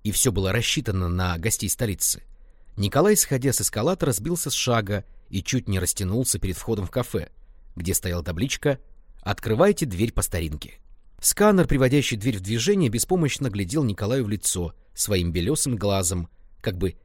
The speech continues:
извиняясь перед ним за то, что придется приложить физическую силу. Николай с трудом распахнул входные двери и попал в трюм-кафе.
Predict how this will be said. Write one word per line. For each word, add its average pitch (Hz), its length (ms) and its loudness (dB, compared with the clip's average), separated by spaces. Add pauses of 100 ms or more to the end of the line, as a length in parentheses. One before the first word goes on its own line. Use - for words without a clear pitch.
извиняясь 95 760 0
перед 85 240 -6
ним 87 140 -2
за 85 160 -2
то, 180 140 -2
что - 140 -4
придется 92 420 -2
приложить 82 380 -6
физическую 82 460 -6
силу. - 400 -6 (360)
Николай 113 360 2
с - 80 0
трудом 104 300 -2
распахнул 98 420 -4
входные 82 420 -4
двери 180 320 0
и 185 200 -4
попал 147 560 0
в - 100 -14
трюм-кафе. 120 580 -2